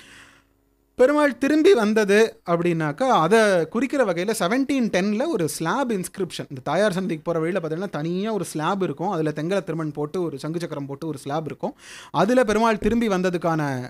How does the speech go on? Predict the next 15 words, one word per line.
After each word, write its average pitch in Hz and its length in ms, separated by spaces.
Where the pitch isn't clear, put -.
டீட்டெயில்ஸ் 175 360
எல்லாம் 165 180
எழுதி 156 160
வச்சிருக்காங்க. 127 500
அப்ப 196 200
ஆத்தான்ஜீயருங்கிறவர் 220 1040
தான் 277 120
அந்த 220 120
தோடர்மாலனுடைய 208 1000
குரு, 202 260
அவருடைய 208 500
அத்தியட்சகத்துல 175 680
தான் 208 140
கோவில் 190 360
வந்துடுது. 147 340